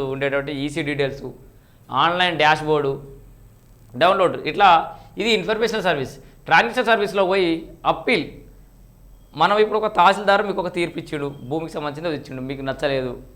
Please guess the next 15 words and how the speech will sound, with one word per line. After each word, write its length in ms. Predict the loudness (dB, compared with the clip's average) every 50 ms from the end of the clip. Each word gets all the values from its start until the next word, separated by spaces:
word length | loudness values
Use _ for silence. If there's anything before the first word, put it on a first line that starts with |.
| -20 -10
మీరు 160 | -8 -8 -6 -2 -2
తప్పని 300 | -4 -2 -2 -2 -2 0
భావిస్తారు, 680 | 0 -2 -2 -4 -6 -10 -12 -14 -14 -14 -16 -20 -20 -20 -18 -4 -2
లేకపోతే 280 | -2 0 0 2 4
ఆర్డీఓ 400 | 6 6 6 6 4 2 2 2
కూడా 180 | 2 2 0 0
మీకు 220 | -2 -4 -6 -6
న్యాయం 360 | -4 0 2 2 2 2 2
చేయలేదని 340 | 4 4 6 6 4 4 2
భావిస్తే 600 | 2 2 2 2 0 -4 -6 -6 -6 -6 -8 -14 -20 -20 -20 -20 _ _ _ _ -20
భూభారతి 640 | -12 -6 -6 -4 2 4 4 6 6 4 2 -4
పోర్టల్లోకి 540 | -6 -6 -4 -6 -4 -2 -2 -2 -2 -2 -2
పోయి 180 | -2 -4 -4 -4 -6 -10 -14 -20 -20 -20 -20 _ _ _ _ _ _ _ _ _ -20 _ _ _ _ _ _ -14
ఈ 60 | -10
కింద 220 | -8 -6 -2 0